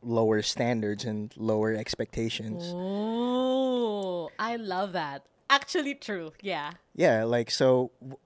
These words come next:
Speaker 1: what should be, what should be the standard of relationship is that, you know, you should establish, um, the
Speaker 2: Mm.
Speaker 1: legitimacy, or
Speaker 2: Mm.
Speaker 1: just make it fucking, <laughs> establish the legitimacy. Just make it fucking
Speaker 2: <laughs>
Speaker 1: official.
Speaker 2: A scam?
Speaker 1: <laughs> Yeah, right?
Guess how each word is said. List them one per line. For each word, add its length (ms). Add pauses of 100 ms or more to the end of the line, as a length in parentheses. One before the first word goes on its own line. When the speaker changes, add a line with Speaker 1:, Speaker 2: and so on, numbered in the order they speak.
(120)
Speaker 1:
what 240
should 360
be, 400
what 160
should 200
be 80
the 80
standard 420
of 160
relationship 600
is 140
that, 300
you 80
know, 80
you 120
should 340
establish, 840 (540)
um, 360
the 200
Speaker 2:
Mm. 140
Speaker 1:
legitimacy, 1000
or 120
Speaker 2:
Mm. 80
Speaker 1:
just 180
make 160
it 80
fucking, 300
<laughs> 20
establish 440
the 100
legitimacy. 440 (220)
Just 160
make 160
it 100
fucking 440
Speaker 2:
<laughs> 40
Speaker 1:
official. 520
Speaker 2:
A 60
scam? 360
Speaker 1:
<laughs> 160
Yeah, 760
right? 380